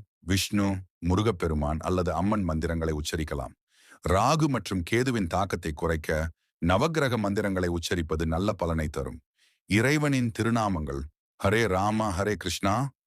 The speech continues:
அல்லது ஓம் நம சிவாய போன்ற எளிய திருநாமங்களை மனதிற்குள் உச்சரித்துக் கொண்டே இருக்கலாம்.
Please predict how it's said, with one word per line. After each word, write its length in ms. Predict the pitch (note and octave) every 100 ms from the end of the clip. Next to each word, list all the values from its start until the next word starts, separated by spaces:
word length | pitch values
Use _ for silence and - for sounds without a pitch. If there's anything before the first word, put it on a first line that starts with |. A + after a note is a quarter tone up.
| _ F2+
அல்லது 340 | F2+ F2 E2+ D2 D#2
ஓம் 240 | G2 A#2+
நம 220 | A#2 A2
சிவாய 600 | F#2 - F#2 G2 G2 F#2 E2+ D#2
போன்ற 260 | F2 E2+ D#2+ D2
எளிய 280 | F#2 A#2+ A#2+
திருநாமங்களை 680 | F#2 F#2 E2 D#2 D2+ D2 C#2 - _ _
மனதிற்குள் 600 | - F#2+ C3 C3+ - A#2+ G2
உச்சரித்துக் 540 | E2+ A#2+ A2 F#2+ E2+
கொண்டே 240 | F#2+ F2+
இருக்கலாம். 440 | E2+ D2+ D2 C2